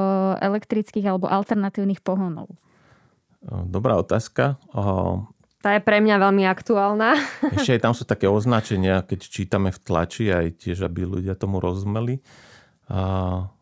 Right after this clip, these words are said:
Speaker 2: vlastne bev,
Speaker 1: bev?
Speaker 2: označenie je Battery Electric Vehicle, takže je to čisto elektrické vozidlo. Není tam iný spaľovací motor, ktorý by poháňal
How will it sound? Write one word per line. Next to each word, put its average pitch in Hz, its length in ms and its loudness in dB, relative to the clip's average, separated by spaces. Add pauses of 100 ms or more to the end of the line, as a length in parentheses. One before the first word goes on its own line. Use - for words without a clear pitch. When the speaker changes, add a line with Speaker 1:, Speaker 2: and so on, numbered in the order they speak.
(140)
Speaker 2:
vlastne 98 320 -2
bev, 107 320 2
Speaker 1:
bev? 131 60 -4 (340)
Speaker 2:
označenie 110 880 0
je 82 80 -4
Battery 104 560 0
Electric 98 480 0
Vehicle, 113 560 0
takže 101 240 -2
je 107 60 -6
to 107 100 2 (160)
čisto - 400 -2
elektrické 98 640 -2
vozidlo. 107 640 0 (560)
Není 107 240 2
tam 98 240 2
iný 107 480 2
spaľovací 101 800 0
motor, 95 320 0
ktorý 92 400 -2
by 92 160 -4
poháňal 123 720 0